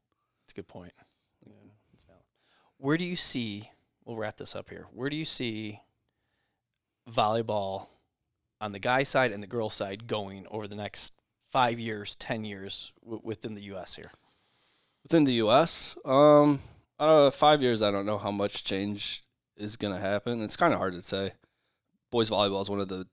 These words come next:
Speaker 3: fastest growing sports. I think women's volleyball is still growing. It's just not growing as fast as men's volleyball, but that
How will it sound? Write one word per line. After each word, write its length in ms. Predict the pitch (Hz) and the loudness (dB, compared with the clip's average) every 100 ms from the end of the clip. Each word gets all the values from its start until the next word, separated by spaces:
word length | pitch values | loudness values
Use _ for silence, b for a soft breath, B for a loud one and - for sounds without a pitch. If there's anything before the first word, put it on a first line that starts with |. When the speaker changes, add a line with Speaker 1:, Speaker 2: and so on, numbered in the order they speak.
| _ _ | _ _
Speaker 3:
fastest 480 | - - 92 - 104 | -6 -2 0 -2 -4
growing 220 | 107 101 | -2 -2
sports. 380 | 98 - 101 104 | -4 -4 -4 -4
I 60 | 98 | -8
think 180 | 104 95 | -8 -6
women's 280 | 101 101 | -6 -6
volleyball 440 | 90 92 95 92 92 | -4 -4 -4 -4 -4
is 60 | - | -4
still 420 | - 101 90 - _ _ _ _ _ _ _ _ _ _ | -4 -4 -4 -10 _ _ _ _ _ _ _ _ _ _
growing. 460 | 110 107 98 95 | 0 2 0 -2
It's 140 | 98 - | -4 -6
just 140 | - | -6
not 200 | 90 67 | -8 -10
growing 200 | - 82 | -12 -12
as 120 | - | -12
fast 240 | - - - | -10 -10 -10
as 120 | - | -10
men's 220 | 71 - | -10 -10
volleyball, 360 | 107 73 - 92 | -10 -12 -12 -14
but 100 | - | -14
that 140 | - | -14